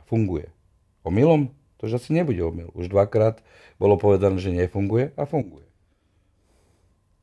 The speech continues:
Riešili sme zásahové vozidla. Nikto ti auto nedá. Zajtra mám jednanie a bude už druhé. Funguje to? A funguje.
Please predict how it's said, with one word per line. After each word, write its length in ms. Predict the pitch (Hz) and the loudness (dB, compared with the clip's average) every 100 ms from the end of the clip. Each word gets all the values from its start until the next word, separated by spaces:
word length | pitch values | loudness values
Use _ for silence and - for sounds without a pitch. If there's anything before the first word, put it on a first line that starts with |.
| _ | _
Riešili 400 | 87 107 - 120 | -2 -2 0 -2
sme 160 | 120 110 | 0 0
zásahové 480 | 101 113 117 113 104 | 0 0 2 4 4
vozidla. 560 | 110 117 87 78 85 _ _ _ _ _ _ _ _ _ _ _ _ - | 2 0 -4 -8 -12 _ _ _ _ _ _ _ _ _ _ _ _ -4
Nikto 240 | 104 135 139 | -2 4 2
ti 160 | 127 | 4
auto 400 | - 123 135 117 | 4 6 6 2
nedá. 320 | 107 98 - _ _ _ _ _ _ _ _ _ _ - | 2 0 -4 _ _ _ _ _ _ _ _ _ _ -4
Zajtra 240 | 98 110 | -2 -2
mám 160 | 107 95 | -2 0
jednanie 400 | 98 104 95 92 | -2 -2 -4 -4
a 60 | |
bude 180 | 90 90 | -4 -6
už 160 | 87 85 | -6 -6
druhé. 320 | 85 82 78 _ _ _ _ _ _ _ _ _ _ _ _ _ - | -8 -8 -10 _ _ _ _ _ _ _ _ _ _ _ _ _ -6
Funguje 320 | 92 104 135 | 0 2 0
to? 140 | - - _ _ _ - | -2 -10 _ _ _ -18
A 80 | 80 | -12
funguje. 400 | 92 90 90 | -8 -8 -10